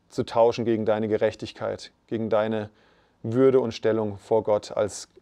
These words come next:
Kind. Wir dürfen auch jetzt Kinder genannt werden, wir dürfen uns Kinder nennen. Und danke, Heiliger Geist, dass du,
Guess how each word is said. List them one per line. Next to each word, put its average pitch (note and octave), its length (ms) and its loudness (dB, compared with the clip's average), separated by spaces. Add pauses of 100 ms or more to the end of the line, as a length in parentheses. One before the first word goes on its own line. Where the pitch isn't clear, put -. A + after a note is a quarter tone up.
(180)
Kind. A#2 440 -2 (400)
Wir A#2 120 -4
dürfen A#2+ 240 -2
auch G#2+ 200 -4
jetzt A#2 160 -8
Kinder A#2 400 -2
genannt G#2+ 440 -4
werden, G#2 340 -4
wir A2 60 -8
dürfen A2 200 -10
uns - 120 -12
Kinder G#2+ 260 -8
nennen. G2+ 320 -10 (1200)
Und B2+ 160 0
danke, C#3 200 2
Heiliger C3 260 4
Geist, A2+ 280 2
dass A2+ 120 -6
du, A#2+ 260 0